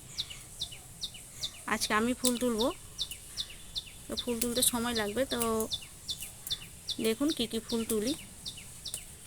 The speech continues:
এই যে এই ফুলগুলো তুলবো, আর কিছু এই যে আমি, আহ,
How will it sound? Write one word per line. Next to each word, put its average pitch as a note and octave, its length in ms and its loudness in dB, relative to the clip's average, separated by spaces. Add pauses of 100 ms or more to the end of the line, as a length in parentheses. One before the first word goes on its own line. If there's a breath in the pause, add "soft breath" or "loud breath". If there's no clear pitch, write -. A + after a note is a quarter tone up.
(500)
এই F3 140 -4
যে G3 280 -4
এই G3+ 140 2
ফুলগুলো A3+ 460 2
তুলবো, C4 360 4 (580 loud breath)
আর G3 300 2
কিছু A#3 400 2
এই A3 140 4
যে A3 160 6
আমি, B3 360 6
আহ, G3+ 500 2